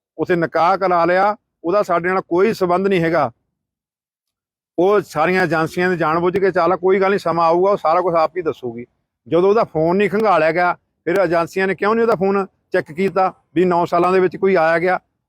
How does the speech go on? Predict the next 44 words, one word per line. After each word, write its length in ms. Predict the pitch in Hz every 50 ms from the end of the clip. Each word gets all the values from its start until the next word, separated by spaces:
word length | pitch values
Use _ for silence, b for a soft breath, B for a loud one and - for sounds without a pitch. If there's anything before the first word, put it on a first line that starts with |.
| _ _ _
ਇਹਦਾ 140 | 135 160 185
ਮਤਲਬ 260 | 190 190 202 202 190
ਜਾਣਬੁੱਝ 440 | 175 156 156 143 151 156 165 190 185
ਕੇ 120 | 196 208 196
ਸਾਨੂੰ 200 | 180 180 190 180
ਬਦਨਾਮ 420 | 165 156 156 151 147 151 156 160
ਕਰਾਉਣ 260 | 156 180 185 190 196
ਵਾਸਤੇ 260 | 190 196 185 - 208
ਇਹ 60 | 208 190
ਸਾਜ਼ਿਸ਼ 360 | - 170 170 160 185 - -
ਰਚੀ 280 | 208 202 170 196 202
ਗਈ 140 | 190 214 214 202 _ _ _ _ _ _ _ -
ਵੀ 100 | 151 185
ਉੱਥੇ 360 | 196 190 - 196 196 196 190 - _ _ _ _ _ _
ਤਖਤਾਂ 440 | 160 160 151 - - 180 185 190 190
ਦੇ 260 | 185 190 196 196 185
ਜਿਹੜੇ 560 | 185 185 185 190 202 202 190 185 180 175 156
ਜਥੇਦਾਰ 580 | 131 143 160 147 - 175 175 175 170 170 170 165
ਨੇ 140 | 180 185 165
ਗਏ 300 | 117 143 143 147 160 170
ਨੇ 220 | 175 170 165 156 - _ _ _ _ _ _ _ -
ਜਾਂ 240 | 165 180 190 196 180
ਉੱਥੇ 280 | 190 185 - 196 185
ਜਥਾ 300 | 143 156 151 - 170 170
ਜਾਂਦਾ, 240 | 170 180 170 170 175
ਉਹ 280 | 180 208 190 185 208 196
ਨਾ 200 | 180 156 160 160
ਜਾਵੇ। 320 | 170 170 180 185 185 180 - _ _ _ _ _ _ _ _ -
ਇਹਨਾਂ 160 | 165 180 196
ਨੇ, 60 | 202
ਭਾਰਤ 260 | 196 202 208 180 160 139
ਸਰਕਾਰ 320 | 160 165 170 175 165 165
ਨੇ, 80 | 175 175
ਜਦੋਂ 220 | 180 175 185 185
ਉੱਥੇ 220 | 180 - 190 185
ਗੜਬੜ 460 | 175 170 127 147 147 147 147 160 175 175
ਹੋਈ 220 | 165 170 175 175
ਆ, 140 | 175 170 165
ਲੜਾਈ 600 | 165 160 135 151 147 135 135 135 143 147 156 160
ਲੱਗੀ 300 | 165 165 147 160 170 170
ਆ, 160 | 165 160 156 - _ _ _ _ _ _ _ _ _ _ _
ਉਦੋਂ 360 | - 151 165 180 185 185 180 -
ਕਹਿਤਾ 280 | 175 175 175 202 196
ਸੀ, 220 | 185 196 202 196